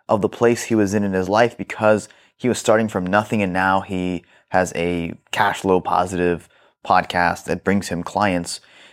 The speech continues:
within a year. And he started from nothing. I get a lot of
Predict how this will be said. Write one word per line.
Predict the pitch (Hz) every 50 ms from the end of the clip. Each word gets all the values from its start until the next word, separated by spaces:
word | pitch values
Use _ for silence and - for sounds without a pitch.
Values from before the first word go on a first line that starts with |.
| _ _
within | 113 110 143 151
a | 147
year. | 165 175 - - - _ _ _ _ _ _ _ _ _ _ _ _ _ _ _
And | - -
he | 123 113
started | 107 127 123 120
from | - 117 107
nothing. | 101 104 101 101 87 87
I | 95
get | 101 101
a | 98
lot | 101 101 104
of | 98 90 -